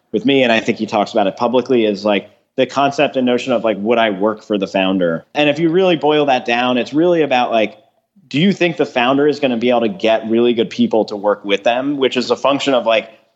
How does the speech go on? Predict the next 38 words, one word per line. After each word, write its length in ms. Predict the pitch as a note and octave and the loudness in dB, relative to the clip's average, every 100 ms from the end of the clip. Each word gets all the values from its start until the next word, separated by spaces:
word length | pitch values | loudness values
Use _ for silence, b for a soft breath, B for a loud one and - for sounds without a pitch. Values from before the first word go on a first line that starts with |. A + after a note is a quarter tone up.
| _ _ | _ _
how 240 | - B2+ | -2 2
well 340 | D3+ B2+ B2+ B2+ | 2 2 2 0
can 140 | B2 | -2
they 140 | A#2 | -4
talk 360 | G#2+ - G#2+ G#2 | -4 -4 -4 -2
with 160 | G#2+ - | -6 -4
clarity 420 | - A2 A2 G#2+ | 0 2 2 0
and 80 | G2 | 0
conviction 440 | G#2 G#2+ A2 A2 | 0 0 0 -2
about 520 | G2 F#2 F#2+ G2 F#2+ - - _ _ _ _ _ | 0 2 2 0 -2 -6 -20 _ _ _ _ _
what 220 | G2 A#2 | -2 -2
they're 140 | A#2 A2+ | 2 0
building 580 | F2+ A2 A2 G#2+ G#2 G2 | 2 2 2 2 2 0
and 120 | F#2 | 0
where 180 | G#2 G#2+ | 0 2
they're 120 | G#2 | 0
going 500 | G2+ G#2+ G#2 G2 F#2 | 0 2 2 2 0
and 80 | F#2 | 0
how 140 | G2+ | -2
the 80 | G2+ | 0
market's 360 | G2+ G2 F#2 | 0 -2 -2
evolving, 480 | G2+ F#2 G2 G2 G2 | 0 2 2 2 0
like 160 | F#2 F2+ | 0 -2
I 60 | |
talked 200 | G2 F#2+ | -2 -2
about 140 | G2+ F#2+ | 0 -2
before. 480 | F2+ G#2+ A2 B2 B B B - | -2 0 2 0 B B B -2
And 160 | C3 | 2
then, 120 | D3+ | 4
like, 220 | D3+ C3+ A2+ | 4 0 0
do 140 | D3+ | 0
they 140 | F3 | 2
seem 340 | D#3+ - D3+ C#3+ | -2 0 2 2
obsessed 500 | A#2+ - B2 A#2+ - | 0 -2 -2 -2 -4
with 140 | A#2 | -4
the 60 | G#2 | 0
business? 480 | G#2 G#2 F#2+ - - | 0 0 -2 -4 -2
Like, 280 | G#2 G2 | -2 -2